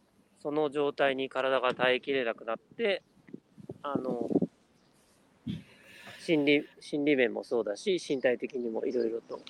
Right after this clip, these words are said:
<clears throat> 支障が出てきましたね。まあ、若干鬱だったとも思いますね。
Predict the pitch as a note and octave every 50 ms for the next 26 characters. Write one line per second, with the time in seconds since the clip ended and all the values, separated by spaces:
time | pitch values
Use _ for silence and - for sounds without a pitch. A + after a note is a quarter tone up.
0 | - - - - - - - - - _ - - D3 B2+ - C3+ A#2 A2 A2 -
1 | A#2 A2+ G#2+ G#2 - - - - - - - - - - - - - - D3 C3
2 | A#2 - - C3 C3 - - C#3+ C#3 C#3 C#3 C3+ - C#3 B2+ B2 A#2+ A2+ G#2+ -
3 | - - - - - - A1 - G#2 G#2 - - - B1 B1